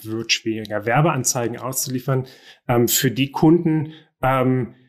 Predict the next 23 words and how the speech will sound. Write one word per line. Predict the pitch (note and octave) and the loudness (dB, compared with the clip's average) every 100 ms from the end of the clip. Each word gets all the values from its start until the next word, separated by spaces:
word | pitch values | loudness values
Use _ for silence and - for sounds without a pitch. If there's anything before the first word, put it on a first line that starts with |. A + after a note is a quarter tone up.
| _ _ | _ _
von | - - C#3+ | -8 0 4
denen | C3 C3+ | 4 4
ich | A#2+ | 0
glaube | - C3+ F3+ E3+ | 2 4 4 4
und | C3+ A2+ | 0 -2
weiß, | B2+ F3 F3+ F3+ | 0 2 2 0
dass, | C3 - | -2 0
äh, | C3+ B2+ B2 | 0 2 0
dass | B2+ B2 - | -2 -4 -2
ich | D3+ E3+ C#3+ | -2 0 0
mit | D3 | 2
meinem | C3 C3+ | 2 -2
Angebot | C3 B2+ C3+ - | -2 -2 -4 -4
relevant | B2+ A#2+ C3 D3 C#3+ | -4 -2 2 0 2
und | B2+ | 0
nützlich | C#3+ - C3 | 0 -2 -2
sein, | B2+ B2 B2 C3 B2+ | 0 0 -2 -4 -4
ähm, | B2 A#2+ A2 | -4 -4 -4
werde, | A#2 A#2 G#2+ | -2 -2 -2
wird | A#2+ B2+ | -2 0
schwieriger. | - - A#2+ A#2+ G#2+ G#2 G#2 _ _ _ | -2 -2 -4 -2 -4 -4 -6 _ _ _
Ähm, | A#2 A2+ | -2 0
Werbeanzeigen, | B2+ C3+ D3+ C3 - C#3 C3 C3 C3+ C3 | 2 2 0 0 0 0 -2 0 0 -2